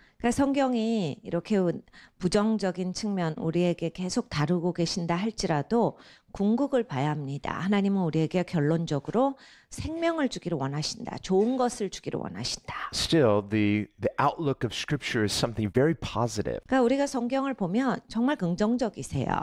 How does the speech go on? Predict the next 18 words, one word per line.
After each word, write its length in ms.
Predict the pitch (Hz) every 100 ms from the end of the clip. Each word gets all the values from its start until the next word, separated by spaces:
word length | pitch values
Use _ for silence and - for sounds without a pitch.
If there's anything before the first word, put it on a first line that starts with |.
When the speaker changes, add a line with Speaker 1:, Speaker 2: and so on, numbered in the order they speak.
| -
Speaker 2:
And 120 | 113 120
if 160 | -
we 80 | 139
will 180 | 104 -
take 280 | - 196 -
it 80 | -
that 180 | 90 -
way, 320 | 92 82 85 - _ -
Speaker 1:
우리가 260 | 214 247 247
그렇게 640 | 233 254 - - 165 -
받아들이면 840 | 165 156 165 - 147 160 240 147 - 120
Speaker 2:
then 300 | 135 131 113
the 120 | 127
end 160 | 147 139
result 360 | 139 185 -
will 80 | 120
be 100 | 107
positive. 500 | - 101 82 - -